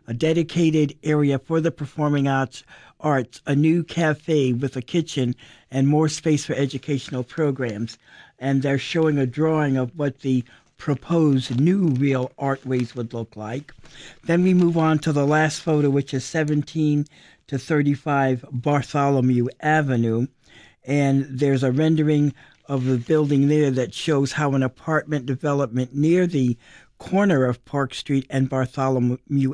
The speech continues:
Avenue in Hartford would, in the Parkville neighborhood, would look. And as I say, we'll be doing a story on that later on in the broadcast, and you'll be getting more details.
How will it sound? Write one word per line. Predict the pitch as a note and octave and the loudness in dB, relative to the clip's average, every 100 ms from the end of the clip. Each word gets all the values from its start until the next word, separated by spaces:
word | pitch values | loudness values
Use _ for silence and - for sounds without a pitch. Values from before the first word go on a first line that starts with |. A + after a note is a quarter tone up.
| - | -4
Avenue | C#3 C#3 C#3 C3 | -6 -4 -2 -2
in | B2+ | -2
Hartford | B2 D3+ D#3+ - B2 B2+ | -2 -2 -4 -4 -12 -8
would, | C3 B2+ _ - - _ _ | -8 -10 _ -20 -20 _ _
in | - B2+ | -4 -4
the | |
Parkville | B2 - D3 - C3+ B2+ | -4 -4 -4 -4 -4 -2
neighborhood, | B2+ D3 C3+ C3 B2+ B2 B2 | 0 0 0 -2 -2 -4 -4
would | B2+ A#2+ | -4 -4
look. | C#3+ B2 - _ _ _ | -4 -6 -8 _ _ _
And | B2+ D3 | -4 -2
as | C#3+ | -2
I | |
say, | C#3 - D3+ | -4 -2 -2
we'll | C3+ | 0
be | D3+ D3 | -2 -2
doing | D3 C#3 | -2 -2
a | C3 | -2
story | - D#3+ C#3+ | -4 -4 -2
on | C#3 C#3 | -2 -2
that | C3+ | -4
later | B2+ E3 F3 | -4 -2 -2
on | E3 D#3 | -2 -2
in | D3+ | -2
the | |
broadcast, | C#3+ C3+ C3 - C3+ B2 - - - - - _ | -4 -6 -6 -8 -10 -10 -12 -20 -20 -20 -20 _
and | C3+ C3 C3 | -4 -2 -2
you'll | B2+ | -2
be | C3 | -6
getting | C#3 C3 B2+ | -4 -2 0
more | B2 | -2
details. | A#2+ B2 A#2 B2 A2 | -2 -4 -6 -8 -10